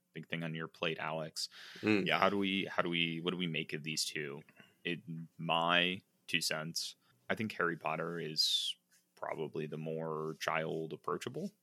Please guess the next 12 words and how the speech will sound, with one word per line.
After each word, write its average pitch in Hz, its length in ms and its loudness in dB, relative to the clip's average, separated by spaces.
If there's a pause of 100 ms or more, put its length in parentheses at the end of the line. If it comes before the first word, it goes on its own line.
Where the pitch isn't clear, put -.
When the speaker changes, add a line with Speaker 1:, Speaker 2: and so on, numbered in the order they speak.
(100)
Speaker 1:
of 113 180 0
the 131 80 2
two. 156 280 -2 (500)
Speaker 3:
Yeah. 101 200 0
Speaker 1:
Pan's 90 240 6
Labyrinth, 80 360 0
I 82 60 0
think, 82 240 -8
falls 82 260 -2
into 82 200 -4
a 85 40 -2
bit 80 180 -2